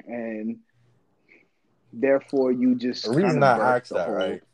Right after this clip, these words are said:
Speaker 2: is
Speaker 1: scumbag
Speaker 2: because we
Speaker 1: nation.
Speaker 2: always see,
Speaker 1: You know what I'm saying?
Speaker 2: um, celebrities go through shit that normal people go through, and they might be in a relationship where it wasn't good at one point, and somebody had stepped out.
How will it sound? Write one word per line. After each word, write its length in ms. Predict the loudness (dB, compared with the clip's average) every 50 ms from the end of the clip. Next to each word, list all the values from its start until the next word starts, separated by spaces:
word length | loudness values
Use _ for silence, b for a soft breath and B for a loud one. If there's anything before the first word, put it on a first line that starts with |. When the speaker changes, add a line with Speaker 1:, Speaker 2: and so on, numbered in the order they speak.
| _ _ _ _ _ _ _ _ -16
Speaker 2:
is 100 | -14 -10
Speaker 1:
scumbag 100 | -6 -4
Speaker 2:
because 320 | 0 2 2 2 0 -2 -2
we 60 | 0
Speaker 1:
nation. 80 | 2
Speaker 2:
always 340 | 4 4 4 2 0 -4 -8
see, 320 | -10 -10 -10 -10 -10 -10 -10
Speaker 1:
You 80 | -8 -8
know 20 |
what 0 |
I'm 60 | -6
saying? 320 | -6 -6 -6 -6 -6 -8 -10 _ _ _ _ -8
Speaker 2:
um, 640 | -4 -4 -2 -2 -2 -2 -4 -4 -4 -6 -8 -10 -14 -20 _
celebrities 580 | -20 -16 -8 -4 -2 -2 -2 -2 -6 -10 -8 -4
go 160 | -4 -4 -4 -4
through 180 | -8 -12 -14
shit 240 | -10 -6 -6 -6 -4
that 160 | -4 -6 -6
normal 240 | -6 -8 -8 -8 -8
people 220 | -10 -8 -6 -2
go 180 | 2 2 2 2
through, 200 | 2 -2 -10 -10
and 80 | -10 -8
they 40 |
might 220 | -6 -4 -4 -4 -6
be 140 | -10 -12 -10
in 100 | -10 -6
a 40 |
relationship 480 | -4 -2 -2 -2 -2 -6 -6 -4 -2 -2
where 140 | 0 0 0
it 40 | 0
wasn't 320 | 2 0 0 0 -2 -2
good 100 | 0 2
at 100 | 4 2 2
one 140 | 0 -2 -2
point, 260 | 0 2 2 2 0
and 60 | -4
somebody 300 | -6 -4 0 0 0 2
had 180 | 2 0 -2 -2
stepped 320 | 0 2 2 2 4 4
out. 240 | 4 4 2 0